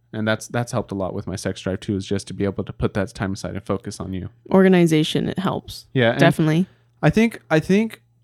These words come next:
Speaker 1: also being in this lifestyle is a, another reason why it works so well for us is because you have a higher sex drive. And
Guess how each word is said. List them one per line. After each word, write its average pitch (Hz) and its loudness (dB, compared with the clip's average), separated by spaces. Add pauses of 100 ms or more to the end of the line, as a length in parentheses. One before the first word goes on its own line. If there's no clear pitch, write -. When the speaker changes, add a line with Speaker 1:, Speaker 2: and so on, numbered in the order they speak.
Speaker 1:
also 143 2
being 143 6
in 131 6
this 127 2
lifestyle 123 4 (100)
is 123 4
a, 120 4 (220)
another 135 6
reason 123 4
why 117 6
it 117 2
works 123 6
so 123 4
well 113 6
for 113 4
us 113 0
is 113 0
because 113 0
you 117 6
have 113 2
a 113 0
higher 110 0
sex 117 -2
drive. 110 2
And 113 0